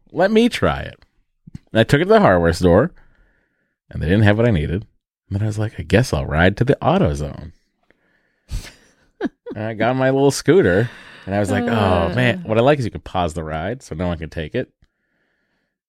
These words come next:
Speaker 2: Oh,
Speaker 1: I was always
Speaker 2: that's
Speaker 1: like,
Speaker 2: cool.
Speaker 1: I was always, like, worried that, like,
Speaker 2: I
Speaker 1: someone
Speaker 2: never
Speaker 1: did.
Speaker 2: knew that.
Speaker 1: But then, like, when I got to AutoZone, there were, like, four outside AutoZone.
Speaker 2: Oh.
Speaker 1: And I was like, "That makes sense."
Speaker 2: Mm-hmm, mm-hmm.
Speaker 1: And, uh,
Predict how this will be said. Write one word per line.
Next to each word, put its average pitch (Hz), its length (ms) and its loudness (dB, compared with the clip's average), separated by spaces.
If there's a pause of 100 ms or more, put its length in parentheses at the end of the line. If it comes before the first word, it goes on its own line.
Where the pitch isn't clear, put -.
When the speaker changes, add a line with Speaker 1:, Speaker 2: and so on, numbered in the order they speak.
(300)
Speaker 2:
Oh, - 60 0
Speaker 1:
I 262 260 4
was - 80 0
always 240 220 2
Speaker 2:
that's - 80 -6
Speaker 1:
like, - 80 -4
Speaker 2:
cool. 190 100 -4
Speaker 1:
I 175 40 0
was - 80 0
always, 107 140 0
like, 87 120 -2
worried 85 400 -6
that, 80 140 -6
like, 73 140 -10
Speaker 2:
I - 40 -8
Speaker 1:
someone 240 160 -4
Speaker 2:
never 262 160 -6
Speaker 1:
did. 202 60 -8
Speaker 2:
knew 240 140 -6
that. 170 300 -10
Speaker 1:
But 120 140 -8
then, 139 200 2
like, 131 200 4
when 113 100 -2
I 107 60 -2
got 107 220 2
to 107 80 -2
AutoZone, 120 540 -4
there 165 140 -4
were, 160 60 -2
like, 135 180 -2
four 78 320 -8
outside 64 340 -12
AutoZone. 58 500 -18 (220)
Speaker 2:
Oh. - 20 -16 (680)
Speaker 1:
And 73 80 -16
I 71 40 -16
was 71 120 -20
like, 76 200 -16 (140)
"That - 160 -20
makes - 240 -20
sense." - 140 -20 (220)
Speaker 2:
Mm-hmm, 151 680 -18
mm-hmm. 156 280 -14 (800)
Speaker 1:
And, 76 360 0
uh, 71 300 4